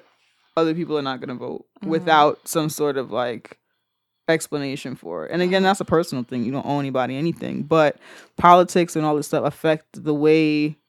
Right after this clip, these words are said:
Speaker 1: that we live and survive, and especially people of color who are still fighting to survive and be treated as humans and shit.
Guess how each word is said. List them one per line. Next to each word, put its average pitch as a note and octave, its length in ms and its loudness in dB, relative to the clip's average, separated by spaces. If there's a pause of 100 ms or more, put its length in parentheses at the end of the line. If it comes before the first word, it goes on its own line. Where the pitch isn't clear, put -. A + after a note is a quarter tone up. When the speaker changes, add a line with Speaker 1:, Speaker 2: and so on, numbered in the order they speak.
(120)
Speaker 1:
that C3+ 160 2
we C#3+ 100 -2
live D#3 380 2
and C#3+ 80 -4
survive, C#3+ 560 0
and C#3 80 -4
especially D3 420 -4
people D#3 260 -6
of C3+ 120 -6
color D3 280 -2
who D3+ 180 -6
are B2+ 60 -4
still C#3+ 260 -2
fighting C3+ 420 -2
to - 100 -18
survive C3 460 -2
and C#3 100 -8
be A2+ 80 -10
treated C#3 300 -6
as A2 160 -4
humans E3 400 -4
and B2+ 160 -6
shit. B2+ 360 -6